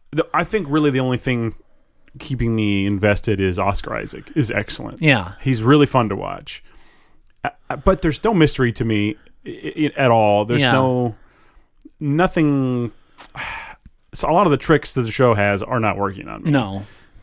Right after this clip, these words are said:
Speaker 1: It's, I just like Oscar Isaac's great to watch.
Speaker 2: Yeah.
Speaker 1: It's fun to be in the Marvel Universe. I'll watch it 'cause it's the current Marvel show. It's,
Speaker 2: Right.
Speaker 1: I, I, and that's not to say, again, that the show is bad by any means
Speaker 2: No.
Speaker 1: or that I'm not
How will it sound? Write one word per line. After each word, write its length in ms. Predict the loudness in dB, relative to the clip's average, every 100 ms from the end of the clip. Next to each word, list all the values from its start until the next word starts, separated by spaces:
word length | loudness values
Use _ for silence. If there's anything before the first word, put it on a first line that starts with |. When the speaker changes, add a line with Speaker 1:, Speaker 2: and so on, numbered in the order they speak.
| _
Speaker 1:
It's, 240 | 0 0 -4 -12 -8
I 120 | -4 -2
just 200 | 2 2
like 240 | 2 -2 -6
Oscar 320 | -4 -2 0
Isaac's 260 | 0 -2
great 200 | 0 0 2
to 80 |
watch. 480 | 2 2 0 -4 -8 -4
Speaker 2:
Yeah. 140 | -2
Speaker 1:
It's 100 | 0
fun 160 | 0 0
to 60 | 2
be 80 |
in 40 | 2
the 60 |
Marvel 240 | 2 0 2
Universe. 560 | 0 2 2 0 -4 -14 -20 -20 -20 _
I'll 140 | -2 2
watch 280 | 2 2 -2
it 60 |
'cause 160 | -4 -2
it's 100 | -2
the 80 | -6
current 260 | -2 -2 0
Marvel 260 | -2 -4 -8
show. 360 | -10 -12 -14 -16 -8
It's, 200 | -4 -4 -2 0
Speaker 2:
Right. 200 | 0 0
Speaker 1:
I, 80 | -4
I, 100 | -4 -8 _ -20 _ -2
and 120 | 2
that's 220 | 2 2
not 160 | 0 -2
to 80 | 0
say, 240 | 2 2
again, 280 | 2 2 2
that 100 | -2
the 60 | 0
show 240 | 2 2
is 100 | 2
bad 280 | 2 0 2
by 120 | 0
any 140 | 0 0
means 180 | 2
Speaker 2:
No. 140 | 4 4
Speaker 1:
or 80 | 4
that 140 | 2
I'm 100 | 2
not 300 | 2 0 -2